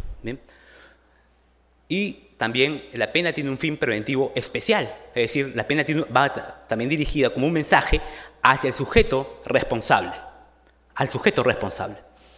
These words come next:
ya sea para intimidarlo o para resocializarlo. Preventivo especial positivo, negativo o positivo respectivamente. La pena es consecuencia de un hecho realizado.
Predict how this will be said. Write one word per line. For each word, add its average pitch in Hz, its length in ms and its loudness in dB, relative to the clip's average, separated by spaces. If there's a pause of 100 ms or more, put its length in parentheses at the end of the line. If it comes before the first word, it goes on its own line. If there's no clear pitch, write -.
(460)
ya 120 120 -2
sea 139 180 4
para 123 140 4
intimidarlo 135 640 6 (600)
o 170 200 10
para - 840 4
resocializarlo. 117 800 -2 (960)
Preventivo 110 360 2
especial 110 320 -4
positivo, 135 500 -2 (600)
negativo 139 560 2
o 139 180 2
positivo 117 580 -2
respectivamente. 98 760 -6 (2000)
La 147 180 8
pena 180 300 4 (340)
es 175 120 0
consecuencia 196 680 2 (240)
de 147 100 0
un 170 120 4
hecho 185 220 4
realizado. 120 540 4